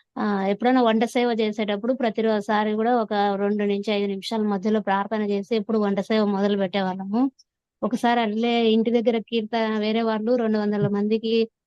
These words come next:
వాళ్ళ పాప పుట్టినరోజు అని ప్రసాదం చేయమని చెప్పినారు ప్రభు. ఆ రోజు బాగా ప్రార్థన చేశామన్నమాట. చేసే భక్తులందరం కలిసి ప్రార్థన చేసి వంట సేవ మొదలు పెట్టినప్పుడు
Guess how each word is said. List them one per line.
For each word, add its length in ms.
వాళ్ళ 120
పాప 260
పుట్టినరోజు 480
అని 340
ప్రసాదం 560
చేయమని 420
చెప్పినారు 460
ప్రభు. 480
ఆ 80
రోజు 240
బాగా 680
ప్రార్థన 680
చేశామన్నమాట. 680
చేసే 300
భక్తులందరం 760
కలిసి 460
ప్రార్థన 460
చేసి 300
వంట 220
సేవ 240
మొదలు 340
పెట్టినప్పుడు 600